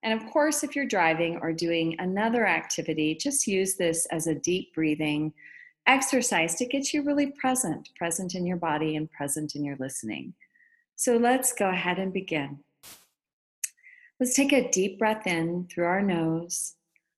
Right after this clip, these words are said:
allowing our chest and our belly to fully expand, taking in the maximum of that breath.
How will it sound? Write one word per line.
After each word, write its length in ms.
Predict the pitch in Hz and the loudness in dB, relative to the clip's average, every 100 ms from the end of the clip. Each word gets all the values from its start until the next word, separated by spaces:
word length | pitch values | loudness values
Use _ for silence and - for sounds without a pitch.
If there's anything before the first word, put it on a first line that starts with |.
| _ - | _ 0
allowing 400 | 190 196 214 233 | 4 6 6 4
our 120 | 240 | 2
chest 460 | 233 214 202 196 226 | 2 2 2 0 0
and 100 | 220 | 0
our 80 | 214 | 2
belly 300 | 180 180 180 | 2 2 -2
to 160 | - | -6
fully 320 | - 175 180 | -4 0 0
expand, 640 | 196 - - 165 156 160 160 | -2 -6 -6 -4 -4 -4 -4
taking 400 | 165 - 208 - | -6 -6 -6 -4
in 240 | 196 180 | -4 -2
the 80 | 180 | 0
maximum 840 | 170 165 165 - 165 160 165 165 170 | 0 -2 -2 -4 -2 0 -2 -4 -6
of 240 | 151 156 - | -6 -6 -6
that 300 | 147 143 - | -4 -6 -6
breath. 320 | 156 151 | -6 -6